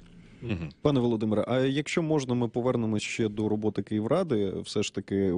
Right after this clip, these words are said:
Speaker 2: хотілося б почути від вас якусь критику на адресу, тому що завжди цікаво, коли критикують, е, так, так би мовити, свій двір.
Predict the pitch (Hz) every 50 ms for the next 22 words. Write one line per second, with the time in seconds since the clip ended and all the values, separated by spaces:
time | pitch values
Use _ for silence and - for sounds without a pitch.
0 | - - 113 - 147 156 151 135 - - 117 - - 117 - - 151 143 139 127
1 | 127 123 120 120 131 131 127 - - 120 113 - 127 117 - - - 131 160 180
2 | 180 - 110 - - - 85 82 82 82 85 85 85 85 90 85 85 82 - -
3 | - 95 98 104 - - 95 104 104 107 113 131 120 - - - 113 110 110 107
4 | 95 95 85 87 82 - 101 107 107 98 - - 107 - 107 - - 127 120 117
5 | 110 98 95 - - - - 90 87 82 82 - - 78 - - - - 113 107
6 | - - - 120 113 117 123 123 131 123 117 113 110 - 110 - - 123 127 139
7 | 117 101 101 113 120 151 180 208 -